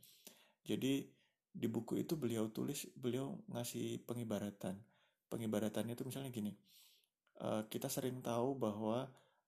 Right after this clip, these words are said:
ada penduduk-penduduk di des-, di desa misalnya ya,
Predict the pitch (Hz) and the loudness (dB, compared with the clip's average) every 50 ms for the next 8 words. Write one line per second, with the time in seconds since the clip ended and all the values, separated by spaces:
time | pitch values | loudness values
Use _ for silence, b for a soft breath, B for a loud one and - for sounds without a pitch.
0 | _ - - 117 113 113 110 117 110 107 107 104 104 104 101 104 120 160 - - | _ -4 -2 -2 0 2 2 2 4 4 4 2 2 0 0 -2 -4 -8 -12 -18
1 | _ _ _ _ _ - 131 120 120 107 120 120 - 120 113 117 110 - - - | _ _ _ _ _ 0 4 6 6 6 6 6 4 2 0 2 2 2 4 4
2 | 107 98 95 101 101 98 95 - - _ - 110 110 101 107 98 95 - 120 117 | 4 6 6 4 2 2 0 -4 -8 _ -4 -4 0 2 2 2 2 2 0 0
3 | 110 107 107 - 104 101 104 101 104 120 | 0 -2 -2 -4 -2 0 0 0 0 -2